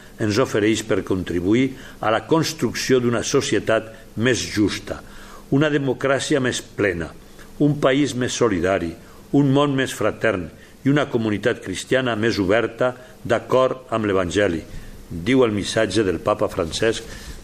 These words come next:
per als refugiats l'any dos mil catorze. Tal com vaig explicar en un acte celebrat recentment al Saló de Cent de l'Ajuntament de Barcelona, hem d'esforçar-nos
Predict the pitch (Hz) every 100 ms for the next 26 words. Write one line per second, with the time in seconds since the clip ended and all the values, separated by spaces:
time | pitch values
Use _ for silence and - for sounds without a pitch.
0 | - 120 110 87 92 - 90 104 107 -
1 | - - - 107 110 104 98 87 101 -
2 | 85 - - - - - - - - -
3 | - - 160 175 - 143 123 143 139 113
4 | - 107 101 127 113 117 120 101 - 98
5 | 101 95 107 110 - 98 90 90 - 110
6 | 98 113 98 76 - - - - 110 95
7 | - 107 135 123 - 135 123 98 98 95
8 | 90 90 98 123 110 98 - 95 113 95
9 | 104 - - - - - - - - -
10 | 160 156 143 - 123 90 - 135 131 139
11 | 139 127